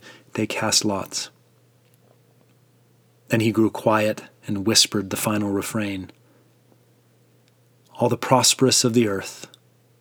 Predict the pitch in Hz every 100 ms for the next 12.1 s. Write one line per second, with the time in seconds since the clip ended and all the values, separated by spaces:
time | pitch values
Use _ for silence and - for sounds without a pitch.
0 | _ - 127 127 - _ - - _ _
1 | _ - 98 101 107 - 104 - - _
2 | _ _ _ _ _ _ _ _ _ _
3 | _ _ - 131 120 - 123 120 110 -
4 | 113 104 110 110 - 123 127 127 123 120
5 | - 113 120 107 107 107 110 104 107 101
6 | 101 95 - - - 147 143 147 131 123
7 | 120 113 - - - - - _ - 110
8 | 110 110 107 - 110 - 104 98 95 92
9 | 95 - - _ _ _ _ _ _ _
10 | _ _ _ _ _ _ _ 135 135 -
11 | 143 143 120 - 113 107 - 127 120 104
12 | 101